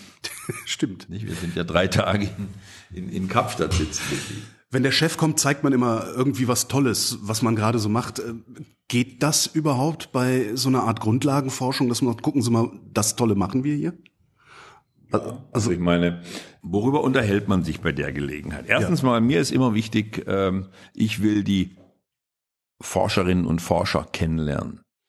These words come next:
Speaker 2: Denn Forschung lebt von Köpfen. Das
Speaker 1: Mhm.
Speaker 2: ist ganz einfach so. Ähm, dann, ähm,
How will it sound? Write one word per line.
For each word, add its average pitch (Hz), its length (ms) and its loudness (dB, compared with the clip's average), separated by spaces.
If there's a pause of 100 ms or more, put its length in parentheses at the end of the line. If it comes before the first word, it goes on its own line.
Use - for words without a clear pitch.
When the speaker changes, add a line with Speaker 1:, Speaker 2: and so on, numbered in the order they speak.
Speaker 2:
Denn 78 100 -2
Forschung 104 360 0
lebt 80 220 0
von 85 160 -4
Köpfen. - 440 -6
Das - 140 -10
Speaker 1:
Mhm. 110 160 0
Speaker 2:
ist - 680 0 (220)
ganz 92 200 2
einfach 87 260 -2
so. - 220 -12 (800)
Ähm, 95 460 2 (300)
dann, 117 420 4
ähm, 107 400 2